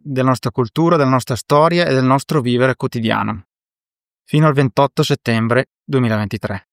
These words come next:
Proprio così, perché in quella data la Giunta del Comune di Cortina d'Ampezzo ha deciso di dare par-, parere favorevole affinché la nota Perla delle Dolomiti si fregiasse anche del nome Regina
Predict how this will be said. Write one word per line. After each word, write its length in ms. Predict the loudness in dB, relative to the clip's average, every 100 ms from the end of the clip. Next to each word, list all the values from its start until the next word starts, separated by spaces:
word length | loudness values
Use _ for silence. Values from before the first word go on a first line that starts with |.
| _ _ _ _ _ _ _ _ _
Proprio 220 | -2 0
così, 280 | 2 0 0
perché 300 | 0 0 0
in 160 | 0
quella 480 | 2 2 4 4 2 -4 -4
data 400 | 0 0 2 0
la 120 | 2
Giunta 260 | 2 2 0
del 80 |
Comune 320 | 0 0 2 0
di 100 | -2
Cortina 320 | -2 -2 0
d'Ampezzo 680 | 0 -2 -2 -2 -2 -2 -2 -4 _ _ _ _ _
ha 100 | -2
deciso 300 | 0 0 0
di 80 | 2
dare 200 | 2 2
par-, 280 | 0 -4 -2
parere 300 | 0 2 0
favorevole 580 | 0 2 2 2 2 0
affinché 400 | 0 -2 0 2
la 160 | 2
nota 420 | 2 2 2 0 0
Perla 280 | 0 0 2
delle 200 | 0 0
Dolomiti 600 | 2 2 0 0 -4 -2
si 160 | -4 0
fregiasse 640 | 0 2 0 0 0 0
anche 260 | 0 -2 0
del 160 | 2
nome 360 | 2 2 2 -2
Regina 520 | -2 -2 0 0 0